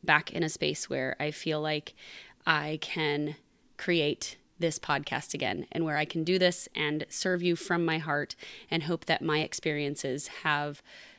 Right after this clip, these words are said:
some sort of impact on you. Um,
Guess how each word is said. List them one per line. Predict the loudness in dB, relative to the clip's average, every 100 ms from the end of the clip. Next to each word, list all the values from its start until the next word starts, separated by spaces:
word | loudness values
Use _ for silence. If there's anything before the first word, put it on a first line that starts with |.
| _
some | -2 4 4
sort | 4 0 -4 -4
of | -4 -2 0 -2 -6 -4
impact | 0 0 0 -4 -6 -12 -10 -6
on | -2 0
you. | -2 -2 -2 0 -2 -6 -10 -20 -20 -20 -20 _ _
Um, | -2 0 0 0 0